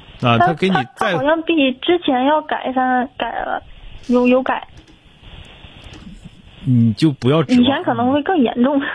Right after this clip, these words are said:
Speaker 1: 你不要指望这个事儿，听见没有？
Speaker 2: 嗯，就不指望他改。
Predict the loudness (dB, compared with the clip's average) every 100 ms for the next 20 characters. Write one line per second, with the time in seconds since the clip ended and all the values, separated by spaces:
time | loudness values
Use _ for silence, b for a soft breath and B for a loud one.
0 | -4 -4 0 0 -2 -4 -4 -2 -2 -2
1 | -2 -6 _ -20 -20 -6 -2 0 2 2
2 | 0 -6 -20 -20 -20 -20 -20 -20 -20 -20
3 | -18 -4 0 0 -2 0 0 2 2 2
4 | 2 0 0 -2 -6